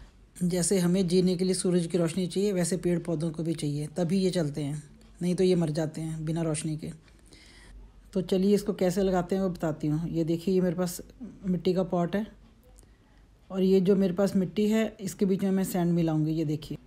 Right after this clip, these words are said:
सैंड इसलिए मिलानी है कि पानी के ड्रेन-, ड्रेनेज सिस्टम ठीक ठाक रहे, पानी, अ, जब हम डालें तो फटाफट निकल जाए, क्योंकि इसको, और पानी इसके बीच में खड़ा रहेगा तो इसकी जड़ें जल जाएंगी। तो चलिए, हम, ये मैंने मिला के रखा है इसके बीच में,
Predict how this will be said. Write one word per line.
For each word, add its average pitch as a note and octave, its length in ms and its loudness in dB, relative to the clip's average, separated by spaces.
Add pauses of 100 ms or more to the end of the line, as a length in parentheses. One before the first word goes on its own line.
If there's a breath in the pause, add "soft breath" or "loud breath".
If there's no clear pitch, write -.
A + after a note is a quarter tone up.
(140)
सैंड G3 320 2
इसलिए G#3 260 6
मिलानी G3+ 360 4
है G#3 80 2
कि G#3+ 100 2
पानी F#3 300 2
के F#3+ 100 4
ड्रेन-, F3 360 2
ड्रेनेज F3+ 400 4
सिस्टम F#3 320 -2
ठीक F3 220 0
ठाक E3+ 180 0
रहे, D#3+ 160 2
पानी, F3 440 2 (100)
अ, F3 100 -2
जब E3+ 280 2
हम F3 200 2
डालें D#3+ 300 2
तो F3 140 0
फटाफट E3 400 -2
निकल D#3+ 320 0
जाए, D3+ 200 0 (800 soft breath)
क्योंकि F#3 200 4
इसको, G3 220 2
और F#3+ 180 4
पानी F3+ 260 2
इसके F#3 180 0
बीच F3+ 140 0
में F#3 100 0
खड़ा F3 240 2
रहेगा F#3 220 2
तो F#3 80 -4
इसकी F#3 220 -4
जड़ें F3 260 2
जल D#3 160 0
जाएंगी। D3+ 200 2
तो - 1000 -14
चलिए, F3+ 260 2
हम, F3+ 220 2
ये F3+ 220 4
मैंने E3+ 220 4
मिला E3 260 2
के E3 120 -2
रखा E3 240 -2
है F#3 60 0
इसके F3+ 220 -2
बीच F#3 160 0
में, B3+ 200 0